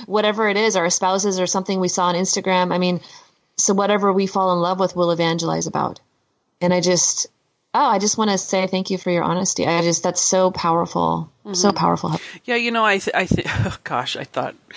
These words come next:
Speaker 2: I never would have thought I could share that story, you know, ever, because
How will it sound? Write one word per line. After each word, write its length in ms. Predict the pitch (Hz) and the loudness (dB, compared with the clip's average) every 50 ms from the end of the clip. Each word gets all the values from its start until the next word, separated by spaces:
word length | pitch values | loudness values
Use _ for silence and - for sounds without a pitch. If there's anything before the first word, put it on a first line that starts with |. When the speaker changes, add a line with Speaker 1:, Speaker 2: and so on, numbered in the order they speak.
| - - - 190 - - - - _ - | -14 -14 -14 -14 -12 -12 -14 -12 _ 0
Speaker 2:
I 100 | 180 202 | 2 2
never 420 | 208 214 220 240 226 202 165 151 | 2 2 2 2 2 4 4 2
would 140 | 139 135 135 | 2 2 0
have 80 | 127 123 | -2 -2
thought 240 | - - 139 123 117 | -2 0 2 2 2
I 100 | 113 120 | 2 0
could 160 | - - 131 | -2 -4 -4
share 240 | - - 131 123 123 | -2 0 0 0 0
that 180 | 113 104 110 - | -2 -2 -4 -4
story, 460 | - - 135 127 127 123 117 - - _ _ _ | -6 -6 -4 -4 -6 -6 -8 -10 -14 _ _ _
you 80 | - 151 | -4 -2
know, 120 | 147 127 98 | -2 0 2
ever, 220 | 139 143 - 117 | 2 2 2 0
because 640 | 113 - 156 - - 170 156 143 139 - - - - | -4 -4 -6 -2 0 2 2 2 0 -2 -4 -4 -6